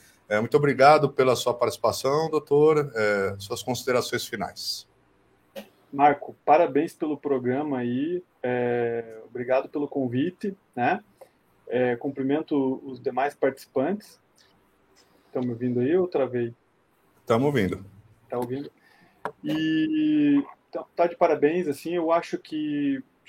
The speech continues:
Speaker 2: a gente teve uma discussão bastante frutífera, né? E eu queria só, é, terminar com a,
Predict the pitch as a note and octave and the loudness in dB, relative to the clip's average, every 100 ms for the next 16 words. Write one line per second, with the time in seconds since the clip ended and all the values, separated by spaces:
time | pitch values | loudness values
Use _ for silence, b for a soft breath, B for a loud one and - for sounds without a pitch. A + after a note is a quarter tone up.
0 | - C#3 C3 C#3+ C#3+ - D3+ D3+ C#3+ - | -8 -4 -2 -4 -4 -2 0 0 -2 -4
1 | C#3+ D#3 D3+ C#3+ F3 F3+ - E3+ - G3 | -4 -2 0 0 0 -2 -2 -6 -2 -2
2 | A3 F#3+ D#3+ D#3+ G#3 - E3 F3 G3 G#3+ | 2 2 2 0 -4 -6 -4 -2 2 2
3 | - A3 - - F3+ E3+ E3 E3 F#3+ E3+ | 6 2 2 -10 2 4 4 4 4 4
4 | D#3+ F#3+ - E3 C#3+ C3+ B2+ A#2+ A#2 | 2 0 0 2 2 4 2 0 -2